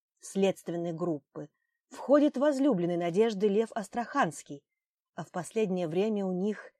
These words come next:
довольно натянутые отношения.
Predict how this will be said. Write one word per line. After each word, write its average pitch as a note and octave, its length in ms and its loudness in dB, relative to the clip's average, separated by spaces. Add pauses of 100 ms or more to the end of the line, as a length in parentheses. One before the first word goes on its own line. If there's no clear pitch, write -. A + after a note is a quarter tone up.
(360)
довольно F3+ 600 0
натянутые E3+ 840 -6 (300)
отношения. D3 760 -12